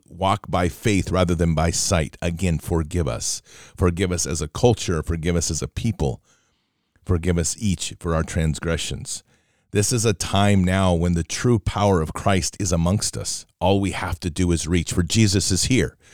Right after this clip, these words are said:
And Jesus, we welcome hearing you here today. Thank you for joining us, Jesus, because this is a place where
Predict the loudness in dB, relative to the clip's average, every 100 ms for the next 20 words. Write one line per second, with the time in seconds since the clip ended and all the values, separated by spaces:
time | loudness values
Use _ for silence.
0 | -20 -16 2 4 4 2 2 0 0 4
1 | 4 4 2 4 2 2 0 0 -2 -6
2 | -2 -2 0 -4 -4 0 2 2 0 -6
3 | -6 -6 -6 -6 -4 0 0 2 2 2
4 | 2 2 2 2 0 2 0